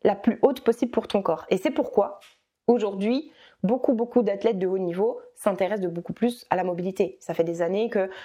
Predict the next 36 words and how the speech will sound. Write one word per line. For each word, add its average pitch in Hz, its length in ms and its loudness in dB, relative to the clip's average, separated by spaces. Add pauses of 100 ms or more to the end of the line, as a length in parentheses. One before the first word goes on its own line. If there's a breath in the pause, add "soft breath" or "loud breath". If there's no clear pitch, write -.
(200 loud breath)
euh, 170 80 0
maintenant 165 320 0
c'est 196 200 -2
connu 190 260 0
aussi 208 320 -2
des, 170 260 -2
des 180 160 -4
sportifs 175 380 -2
de 180 80 2
haut 170 80 -2
niveau, 175 240 -2
et 185 40 -6
cetera, 190 440 0
que 196 100 0
développer 175 540 0 (260 loud breath)
sa - 160 0
souplesse, 196 400 -2
sa 185 100 -2
mobilité 175 680 0
est - 140 -4
important 185 460 2
parce 202 180 0
que 240 200 2 (200 loud breath)
ça 175 160 2
leur 175 160 -4
permet 185 240 0
d'être 190 220 -4
plus 208 300 0 (100)
performants, 165 540 0 (240)
en 175 40 -8
fait, 151 200 -6
tout - 100 -2
simplement. 185 420 -4 (280 soft breath)
T'as 170 140 4
moins 220 280 0
d'énergie 214 640 -2